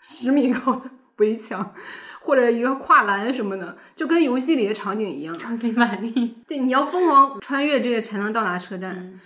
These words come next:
Speaker 1: 然后我们就急得要死，就终于在六点的时候到了这个火车的门口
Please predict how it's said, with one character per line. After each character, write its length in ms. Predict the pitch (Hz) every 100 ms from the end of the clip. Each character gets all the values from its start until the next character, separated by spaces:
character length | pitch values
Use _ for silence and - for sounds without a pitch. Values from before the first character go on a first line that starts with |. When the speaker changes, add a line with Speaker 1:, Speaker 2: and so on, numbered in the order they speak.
| _
Speaker 1:
然 140 | 233 285
后 100 | 330
我 140 | 247
们 180 | 226 254
就 80 | 294 - -
急 240 | 208 240
得 100 | 285
要 220 | 294 254
死， 420 | 220 - - - -
就 160 | - 240
终 240 | 254 277
于 80 | 226
在 160 | 226 233
六 180 | 254
点 200 | 208 190
的 120 | - 208
时 200 | - 175
候 160 | 185
到 180 | 208 190
了 140 | 175
这 200 | - 180 165
个 340 | - - -
火 260 | - - 185
车 240 | 180 185
的 140 | 180 180
门 180 | 165
口 240 | 185 190